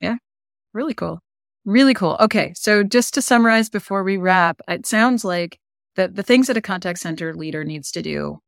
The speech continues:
in order to secure that promotion is implement A I successfully, become, like, that customer hero based off of their understanding of the customer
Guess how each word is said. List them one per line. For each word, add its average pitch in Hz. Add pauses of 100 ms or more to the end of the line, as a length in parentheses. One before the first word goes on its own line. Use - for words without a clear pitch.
in 160
order 156
to 156
secure 160
that 156
promotion 151
is 160 (520)
implement 180
A 170
I 165 (260)
successfully, 165 (500)
become, 208
like, 170
that 160
customer 180
hero 160
based 156
off 156
of 156
their 170
understanding 160
of 151
the 170
customer 160